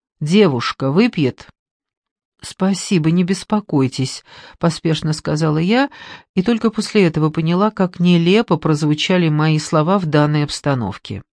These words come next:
Флинт засмеялся, поставил на стол бутылку и два стакана —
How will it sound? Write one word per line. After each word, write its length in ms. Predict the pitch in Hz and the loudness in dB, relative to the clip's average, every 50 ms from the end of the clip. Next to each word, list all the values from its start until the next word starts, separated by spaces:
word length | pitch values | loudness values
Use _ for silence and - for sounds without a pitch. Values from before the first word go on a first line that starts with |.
| _ _ _ _ _ _ _ _ _ _ _ _ _ _ _ _ _ _ _ _ _ _ _ _ _ | _ _ _ _ _ _ _ _ _ _ _ _ _ _ _ _ _ _ _ _ _ _ _ _ _
Флинт 420 | - - - 170 160 156 143 135 | -12 -6 -2 0 2 2 0 0
засмеялся, 960 | 135 147 139 - - 151 139 135 139 139 156 202 226 226 - - - 220 220 - _ _ _ _ _ _ _ _ | -2 -4 -6 -4 -4 -4 -2 -2 -2 -2 -2 -2 -4 -4 -8 -8 -10 -10 -10 -10 _ _ _ _ _ _ _ _
поставил 480 | - 156 156 - - 165 160 147 143 139 | -4 -4 -4 -4 -4 -2 -2 0 -2 -2
на 160 | 143 147 147 | -2 -2 -4
стол 280 | - - - 156 143 | -4 -4 -4 -4 -4
бутылку 540 | 135 135 139 139 - - 180 190 190 - - | -2 -4 -6 -6 -4 -4 -4 -4 -2 -2 -4
и 60 | 139 | -4
два 200 | 135 139 147 156 | -2 -2 -2 -2
стакана — 760 | 170 - - - 143 139 - - 127 117 117 113 110 - - | -4 -4 -6 -6 -6 -6 -4 -4 -4 -4 -4 -4 -6 -6 -8